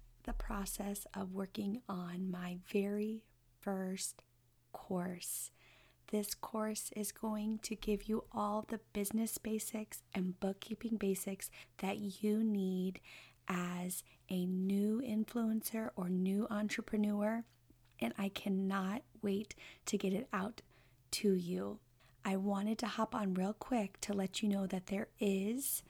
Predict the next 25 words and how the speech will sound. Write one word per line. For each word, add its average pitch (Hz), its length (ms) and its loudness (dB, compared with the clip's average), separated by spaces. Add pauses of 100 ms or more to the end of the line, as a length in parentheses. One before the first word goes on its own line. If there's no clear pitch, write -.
(420)
a 196 440 2 (120)
link 202 540 2
that - 100 -8
you 196 160 -10
can 226 180 0
go 254 200 6
visit 185 680 0 (380)
to 202 120 -2
give 190 200 4
me 202 100 6
your 220 120 4
email 190 360 4
so 196 200 0
that 190 300 -4
you 202 280 6
can 233 200 2
be 202 420 2
the 185 180 2 (240)
first 202 480 2 (160)
to 269 180 4
know 196 320 8
when 196 340 4
it 220 240 0
is 202 300 4 (180)
out 196 440 2